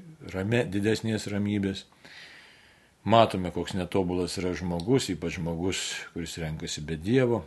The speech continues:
dažnai nesuprantame iššūkių prasmės, taigi Viešpatie Dieve, labai prašom,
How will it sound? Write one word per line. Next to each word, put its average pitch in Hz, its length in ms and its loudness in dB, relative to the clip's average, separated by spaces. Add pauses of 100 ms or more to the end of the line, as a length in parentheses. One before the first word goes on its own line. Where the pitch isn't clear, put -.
dažnai 85 240 -4
nesuprantame 85 720 -6
iššūkių 123 480 -2
prasmės, 101 560 -4
taigi 85 240 -4
Viešpatie 107 400 0
Dieve, 82 240 -2
labai 95 240 0
prašom, 87 400 -2